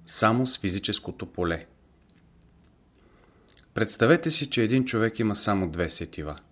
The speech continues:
за вкус и за осезание. Как ще го запознаеш с слуха и зрението? Как ще му обясниш,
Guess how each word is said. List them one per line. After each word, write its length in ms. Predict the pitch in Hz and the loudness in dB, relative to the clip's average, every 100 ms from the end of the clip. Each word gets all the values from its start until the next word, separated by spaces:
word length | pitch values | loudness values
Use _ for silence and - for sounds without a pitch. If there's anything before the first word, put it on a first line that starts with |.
| _ _ - | _ _ -12
за 200 | 101 98 | -4 -4
вкус 420 | 95 - 147 - - | -4 -4 -4 -4 -4
и 100 | 117 | -4
за 120 | 98 | -2
осезание. 720 | 95 - 90 85 78 76 73 - _ _ _ _ _ _ _ _ _ _ _ _ _ _ _ _ _ _ _ - | -2 0 0 0 -2 -6 -12 -18 _ _ _ _ _ _ _ _ _ _ _ _ _ _ _ _ _ _ _ 0
Как 200 | 151 151 | 2 2
ще 180 | - | 2
го 80 | 143 | 2
запознаеш 720 | 113 104 - 92 110 123 117 | 2 0 -2 -2 0 0 0
с 200 | - - 101 - - | -2 -4 -6 -8 -8
слуха 360 | - 101 - 120 | -6 -4 0 0
и 80 | 104 | 2
зрението? 580 | 98 110 110 82 - - _ _ _ _ _ _ _ _ _ _ _ _ _ _ _ | 2 2 0 -2 -10 -20 _ _ _ _ _ _ _ _ _ _ _ _ _ _ _
Как 180 | - 117 | 0 2
ще 180 | - 131 | 2 2
му 120 | 123 | 2
обясниш, 680 | 107 95 - 107 113 - - | 2 0 0 0 0 -2 -4